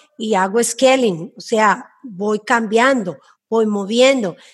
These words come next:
Ya nosotros, por ejemplo, tenemos, eh, casi ciento ochenta fabulosas para siempre.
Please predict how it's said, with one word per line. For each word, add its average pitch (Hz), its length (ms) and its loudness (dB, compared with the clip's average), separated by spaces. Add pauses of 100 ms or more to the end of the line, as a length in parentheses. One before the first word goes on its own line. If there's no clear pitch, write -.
(120)
Ya 196 160 0
nosotros, 269 460 -4
por 277 140 -2
ejemplo, 220 420 -4
tenemos, 220 580 -4
eh, 233 380 0
casi 220 320 -2
ciento 262 460 -4
ochenta 277 500 -2
fabulosas 220 680 0
para 262 360 2
siempre. 262 600 -6